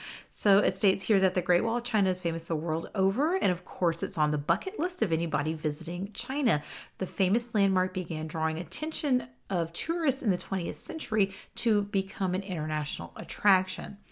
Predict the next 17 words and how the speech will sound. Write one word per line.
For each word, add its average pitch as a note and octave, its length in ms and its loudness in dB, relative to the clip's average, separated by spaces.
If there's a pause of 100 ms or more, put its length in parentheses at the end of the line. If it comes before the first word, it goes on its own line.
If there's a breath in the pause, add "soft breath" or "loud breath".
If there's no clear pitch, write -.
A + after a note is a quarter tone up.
(380 loud breath)
The G3 80 2
Chinese G3 380 4
became G3 400 -2
interested - 460 -4
in F3 80 -4
the F3 60 -2
wall's F3+ 280 -2
appeal F3+ 320 0
around D#3+ 220 2
the C#3+ 80 0
nineteenth F3 640 0
century D#3+ 440 -2
after D#3+ 240 -4
they E3+ 140 -4
had D#3+ 380 -6
trade C#4+ 400 2
arrangements E3+ 640 -2